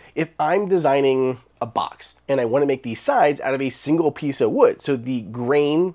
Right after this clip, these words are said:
wraps around, I can assign a variable to each side as I'm sketching. Then just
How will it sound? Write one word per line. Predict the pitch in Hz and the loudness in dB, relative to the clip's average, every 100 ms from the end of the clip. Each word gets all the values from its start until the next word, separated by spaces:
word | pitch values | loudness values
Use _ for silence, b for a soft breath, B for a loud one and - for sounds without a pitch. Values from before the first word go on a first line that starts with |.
| - | -4
wraps | 131 131 - | -2 0 0
around, | 131 135 208 113 123 B B B B | -2 2 2 2 -2 B B B B
I | 175 | -2
can | 180 233 | 0 -2
assign | - 196 226 | -2 -6 -6
a | 196 170 | -2 -2
variable | 131 151 147 127 175 | 0 0 0 0 -2
to | 170 165 160 - | -2 -6 -6 -8
each | 143 143 - | -8 -8 -4
side | 127 92 | -2 0
as | 104 104 | 0 -2
I'm | 113 123 | -2 -4
sketching. | - 240 113 - _ B 165 B | 0 0 -2 -10 _ B -10 B
Then | 127 185 | 2 2
just | 156 135 | -2 -8